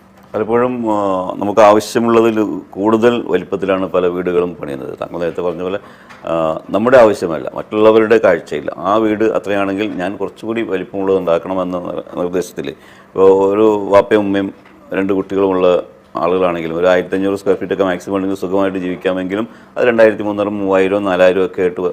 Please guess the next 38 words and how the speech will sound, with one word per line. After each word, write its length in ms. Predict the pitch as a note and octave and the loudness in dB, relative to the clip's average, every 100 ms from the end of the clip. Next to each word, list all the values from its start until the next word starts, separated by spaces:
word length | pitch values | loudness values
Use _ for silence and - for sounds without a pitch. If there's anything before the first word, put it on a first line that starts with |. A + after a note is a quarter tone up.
| - | -4
വർദ്ധിച്ചു 280 | B1+ E2 E2 F#2+ | -6 -6 -6 -6
വരുന്ന 240 | E2+ F2+ | -6 -6
രീതിയിലേക്ക്, 400 | F2 E2+ F2 G2+ A2 - - - - | -8 -4 -4 -4 -12 -12 -20 -14 -6
ആ, 40 | D#2 D#2+ D#2 | -4 -2 0
തൻ്റെ 200 | F#2+ B2 B2+ | 2 2 2
സാമ്പത്തിക 340 | A2+ A2 A#2+ A2+ | 2 0 -2 -2
സ്ഥിതി 180 | G2+ F#2 | -2 -2
അനുസരിച്ച് 300 | F2 E2+ F#2+ | -4 -4 0
അല്ലെങ്കിൽ 260 | F#2+ G2+ G2 | 0 -2 0
കടം 160 | F#2+ A2 G#2 | 0 0 -2
കിട്ടാനുള്ള 360 | G#2 G#2 G#2 - | 0 2 0 0
സോഴ്സ് 260 | G2 G#2+ B2 | 0 0 -2
ഉപയോഗിച്ചുകൊണ്ട് 560 | G2+ F2+ F2 F2+ F#2 G2 F2+ | -2 -2 -4 -8 -4 -4 -2
വീടിൻ്റെ 340 | F#2 G2 G2+ F#2 | -4 -2 0 -2
വലിപ്പം 260 | F2 F#2+ F2 | -2 -10 -8
കൂട്ടിക്കൊണ്ടിരിക്കും. 520 | F2 F2 D#2 - - - - A#2 | -8 -6 -8 -12 -20 -20 -4 2
പല 100 | B2+ B2 | 4 4
വീട്ടിലെയും 480 | A2 A2 A2 A2+ D#3+ - - - G2+ | 2 0 0 0 -4 -12 -20 -10 -2
റൂമുകൾ 340 | G#2 B2 C#3 C#3 A2 | 2 2 6 6 6
ഉപയോഗിക്കപ്പെടുന്നില്ല, 680 | G2 G2 G#2 F2 E2 C#2+ C#2 - _ _ - - C#2 | 4 2 0 -2 -4 -8 -12 -16 _ _ -18 -8 -2
ഒന്നോ 140 | A#2 A#2+ | 2 2
രണ്ടോ 160 | G#2+ A2 G2+ | 4 4 2
റൂമുകൾ 300 | G2+ G#2 G#2 G2 | -2 -2 -2 0
മാത്രം, 260 | F2+ F2+ G2 - - | -2 -2 -8 -8 -6
ഡൈനിങ് 220 | F#2 G2 | -4 -2
ഹാൾ, 120 | G2 A2+ | -4 -4
കിച്ചൺ 240 | A#2 A2+ G#2+ | -8 -8 -6
ഒക്കെ 180 | G2 G2 | -6 -6
ഉപയോഗിക്കും, 360 | G2+ F#2+ F#2+ A#2+ | -8 -6 -6 -6
ഒപ്പം 120 | A#2 A2 | -8 -6
തന്നെ 120 | G#2+ G#2+ | -4 -2
ബെഡ്റൂം 260 | G2 A2+ A2+ | 0 2 2
ഒന്നോ 120 | G2+ F#2+ | 0 0
രണ്ടോ 140 | F2 | 0
ഉപയോഗിക്കും. 300 | E2 C#2 - - - _ | -2 -6 -8 -18 -20 _
ബാക്കി 260 | - A2+ C3+ C3 | 0 0 2 0
റൂമുകൾ 260 | A#2 G#2+ G#2+ | 2 0 0
പലപ്പോഴും 400 | F#2 F#2 G2 G#2 | -2 -2 -2 -4